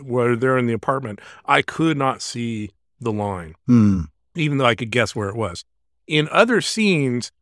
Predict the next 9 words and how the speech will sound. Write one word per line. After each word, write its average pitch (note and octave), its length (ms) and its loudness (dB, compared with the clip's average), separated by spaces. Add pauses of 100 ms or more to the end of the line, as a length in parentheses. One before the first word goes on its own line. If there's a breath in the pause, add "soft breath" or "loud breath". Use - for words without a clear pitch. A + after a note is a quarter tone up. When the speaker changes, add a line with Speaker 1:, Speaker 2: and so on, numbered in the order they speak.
(420)
Speaker 1:
it'll F#3+ 320 2
be G3 120 2
a F#3+ 80 6
little A3+ 300 4
bit G3+ 160 4
wonky, E3+ 580 0
and D3 100 2
the, C#3+ 60 2 (180)
the, C#3+ 380 2